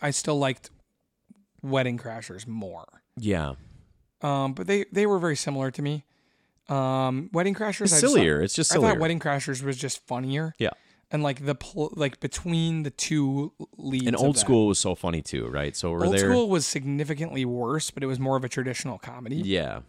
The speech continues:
Speaker 1: And so I think I laughed a lot more at Old School, but the movie is just idiotic.
Speaker 2: <laughs> I
Speaker 1: I
Speaker 2: mean,
Speaker 1: mean, it's
Speaker 2: there's no
Speaker 1: so
Speaker 2: plot.
Speaker 1: stupid
Speaker 2: There's
Speaker 1: that
Speaker 2: no
Speaker 1: the, there is no plot at all.
Speaker 2: <laughs>
Speaker 1: It's just all, like,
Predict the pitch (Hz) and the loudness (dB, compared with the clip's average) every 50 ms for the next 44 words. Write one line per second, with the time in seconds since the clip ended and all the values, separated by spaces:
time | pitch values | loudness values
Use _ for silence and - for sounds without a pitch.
0 | _ _ _ _ _ _ _ _ - - - 165 147 - 156 147 143 180 170 156 | _ _ _ _ _ _ _ _ -12 -8 -6 -4 -2 0 0 0 0 0 -2 -2
1 | 131 120 120 117 113 117 117 123 123 - - 135 135 135 139 143 139 143 139 143 | -2 -4 -4 -6 -4 -4 -4 -4 -6 -6 -6 -4 -4 -2 -2 -2 0 0 0 0
2 | 147 147 139 - - 170 170 175 160 _ - - - - _ _ _ _ - - | -2 -2 -4 -4 -2 -2 -2 -2 -4 _ -14 -20 -20 -20 _ _ _ _ -4 -4
3 | 156 143 165 160 165 175 175 156 151 143 135 123 120 - 131 - - - - - | -2 0 0 0 2 2 0 0 0 -2 -2 -2 -4 -6 -6 -4 -4 -4 -4 -6
4 | - - - - _ _ _ _ _ _ _ _ - 190 - - - - 151 139 | -8 -12 -18 -20 _ _ _ _ _ _ _ _ -20 -20 -20 -10 -4 0 2 2
5 | 123 123 110 113 120 117 101 - - - - - - - - - - 175 147 147 | 2 0 -2 -6 -8 -10 -12 -8 -4 -2 -2 -2 -4 -6 -10 -6 0 4 4 6
6 | 165 156 139 127 143 127 156 143 - 104 95 87 76 69 78 190 170 - 123 127 | 6 6 6 6 6 6 8 6 6 4 4 2 0 0 0 2 2 2 2 2
7 | 147 113 92 87 - - - - - - - - 180 175 175 175 175 180 180 160 | 2 2 0 0 -4 -12 -20 -20 -20 -8 -2 0 0 0 2 0 0 2 2 0
8 | 151 156 156 165 170 151 - 208 151 131 123 139 - 98 87 - - - - _ | 0 0 2 2 2 4 2 2 2 0 -2 -6 -8 -8 -8 -6 -8 -8 -8 _
9 | - - - - - _ _ - - - - - - - 165 135 - - - 185 | -16 -12 -12 -12 -14 _ _ -20 -20 -20 -20 -6 -2 -2 -2 -2 0 0 0 0
10 | 170 - - - 165 156 156 156 160 160 156 147 139 135 127 - - | 2 0 0 2 4 6 6 6 6 4 4 2 0 0 -2 -4 -8